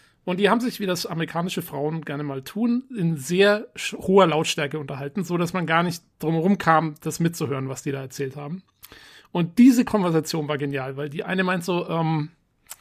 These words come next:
also anscheinend, als ich da irgendwie sozusagen in die Nähe kam und das angefangen hab mitzuhören, <laughs> ähm, ging's wohl gerade drum, dass die eine irgendwie,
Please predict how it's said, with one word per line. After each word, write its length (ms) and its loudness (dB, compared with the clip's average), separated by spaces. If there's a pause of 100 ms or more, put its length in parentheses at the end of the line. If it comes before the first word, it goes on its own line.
(280)
also 160 4
anscheinend, 640 4
als 180 -4
ich 200 -8
da 360 6
irgendwie 280 0
sozusagen 340 -2
in 80 -2
die 80 -2
Nähe 240 6
kam 280 4
und 120 -4
das 160 -6
angefangen 360 -2
hab 120 0
mitzuhören, 600 2 (400)
<laughs> 380 -18
ähm, 560 4
ging's 320 0
wohl 140 4
gerade 240 0
drum, 180 0
dass 180 0
die 140 -4
eine 320 6
irgendwie, 720 2